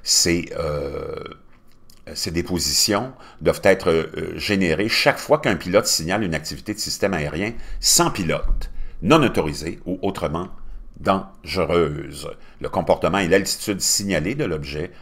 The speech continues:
ont probablement incité le rapport. La F A A exige des opérateurs de drones qu'ils volent à moins de quatre cents pieds et qu'ils n'interfèrent pas avec les opérations d'aéronefs pilotés.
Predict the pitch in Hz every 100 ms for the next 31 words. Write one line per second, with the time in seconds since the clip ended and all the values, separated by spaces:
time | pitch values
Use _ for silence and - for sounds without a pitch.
0 | - 78 80 76 71 71 92 82 - -
1 | 95 90 85 78 78 82 78 - - -
2 | - - - - 85 82 90 85 82 85
3 | 101 73 82 85 80 78 78 76 73 98
4 | 80 73 107 113 82 71 95 98 76 104
5 | 76 165 - 143 85 - 95 - - -
6 | - - - - - - - - - -
7 | - - - 87 - 95 90 78 127 143
8 | 110 - 90 80 - 131 139 - - 78
9 | 82 73 73 113 113 87 76 - 107 87
10 | 90 78 76 90 98 - 120 85 69 -